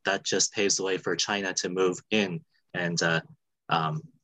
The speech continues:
uh, exert its sphere of influence in Afghanistan. China and Afghanistan border each other. Uh, Afghanistan, uh, is known to have, uh, uh, rare earth metals and other resources, and, uh,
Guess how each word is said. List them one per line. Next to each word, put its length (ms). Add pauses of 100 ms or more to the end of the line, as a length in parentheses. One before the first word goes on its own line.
(300)
uh, 400
exert 340
its 140
sphere 240
of 80
influence 720
in 100
Afghanistan. 640
China 300
and 100
Afghanistan 580
border 360
each 200
other. 300 (400)
Uh, 220
Afghanistan, 760 (560)
uh, 240
is 240
known 280
to 140
have, 400
uh, 220 (540)
uh, 180
rare 200
earth 260
metals 340
and 100
other 180
resources, 760
and, 280
uh, 140